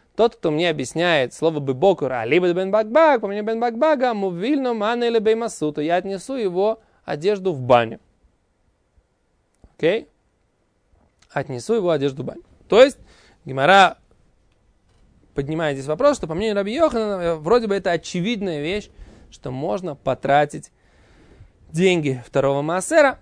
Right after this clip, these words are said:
на, э, покупку крупного рогатого скота, соответственно, с кожей, потому что у нас как бы живой теленок, понятно, что можно его купить вместе с кожей.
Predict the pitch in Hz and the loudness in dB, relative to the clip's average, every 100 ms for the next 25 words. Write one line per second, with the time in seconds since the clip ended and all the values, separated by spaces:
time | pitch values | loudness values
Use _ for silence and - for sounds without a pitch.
0 | _ 143 139 143 151 185 202 - - _ | _ -10 -4 0 2 0 -4 -16 -20 _
1 | - 220 135 123 117 113 113 117 127 _ | -16 -10 -8 -8 -8 -8 -8 -10 -16 _
2 | _ _ _ - - _ _ _ 139 135 | _ _ _ -20 -20 _ _ _ -8 -4
3 | 190 190 - 165 143 _ _ _ 160 143 | -4 -4 -4 -6 -6 _ _ _ -8 -6
4 | 127 127 135 151 160 185 254 220 - 139 | -4 -4 -6 -6 -8 -6 -6 -8 -10 -14
5 | - 151 - 220 160 135 - 143 156 - | -14 -14 -6 -6 -6 -10 -14 -16 -16 -14
6 | 123 147 135 131 120 123 120 151 147 _ | -12 -12 -14 -14 -12 -8 -4 -6 -8 _
7 | _ _ _ _ _ 123 123 165 151 - | _ _ _ _ _ -8 -6 -6 -10 -16
8 | - 131 160 165 - 127 131 123 208 - | -14 -10 -10 -12 -14 -12 -12 -14 -16 -18
9 | - 143 - - - - | -16 -18 -20 -20 -20 -20